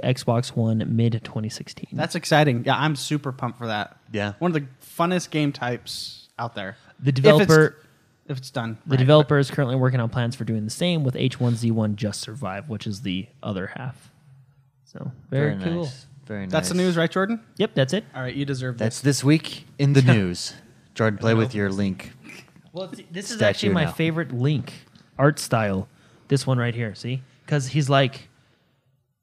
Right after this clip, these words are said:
Speaker 1: cool looking. You
Speaker 3: Hey.
Speaker 1: know what I mean? Like,
Speaker 3: <laughs>
Speaker 1: like, every, you know, there's the kid Link. Like, for
Speaker 2: Well, it has
Speaker 1: example,
Speaker 2: a
Speaker 1: in
Speaker 2: very
Speaker 1: Ocarina of Time
Speaker 2: anime looking
Speaker 1: Well, like, no, no, no.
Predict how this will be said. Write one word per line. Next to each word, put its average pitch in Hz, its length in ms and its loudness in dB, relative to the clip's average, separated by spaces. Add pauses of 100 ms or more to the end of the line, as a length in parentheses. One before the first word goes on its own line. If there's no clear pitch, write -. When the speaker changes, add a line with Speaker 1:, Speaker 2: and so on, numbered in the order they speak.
(340)
Speaker 1:
cool 160 300 4
looking. 104 340 -8 (180)
You 127 80 0
Speaker 3:
Hey. 131 100 12
Speaker 1:
know 123 60 10
what 151 80 8
I 151 60 6
mean? 165 180 6
Like, 139 200 6 (260)
Speaker 3:
<laughs> - 80 0
Speaker 1:
like, 170 240 8 (440)
every, 180 240 4
you 175 100 6
know, 160 100 10
there's 156 180 8
the 151 80 6
kid 170 260 8
Link. 165 300 6 (100)
Like, 156 160 10
for - 60 0
Speaker 2:
Well, 165 80 6
it 160 60 0
has 247 180 10
Speaker 1:
example, 156 60 8
Speaker 2:
a - 20 10
Speaker 1:
in 165 100 10
Speaker 2:
very 214 220 12
Speaker 1:
Ocarina 180 160 10
of 196 40 8
Time 156 180 8
Speaker 2:
anime 160 200 8
looking 139 460 2 (100)
Speaker 1:
Well, 180 140 10
like, 196 160 10
no, 226 80 4
no, 220 60 8
no. 131 160 6